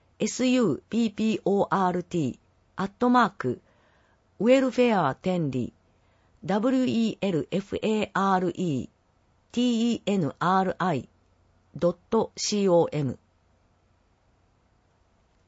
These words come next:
マンホール蓋の飛散に注意してください。局地的な大雨でマンホールの蓋が外れることがあります。これは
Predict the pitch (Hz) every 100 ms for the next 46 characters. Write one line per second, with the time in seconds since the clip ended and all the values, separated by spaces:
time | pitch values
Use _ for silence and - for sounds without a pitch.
0 | _ 190 269 302 - 262 269 269 - 170
1 | 175 160 - - 208 208 202 196 185 -
2 | 240 247 196 160 160 147 143 147 - 135
3 | 135 - _ _ _ _ _ _ _ _
4 | _ _ _ _ _ _ _ - 220 -
5 | - 285 269 269 262 233 240 247 196 151
6 | 139 135 _ _ _ 180 262 269 254 247
7 | 190 151 135 - 185 180 175 - 202 214
8 | 247 247 226 214 208 147 127 120 123 -
9 | - _ _ _ _ _ _ _ _ _
10 | _ _ _ 233 233 220 202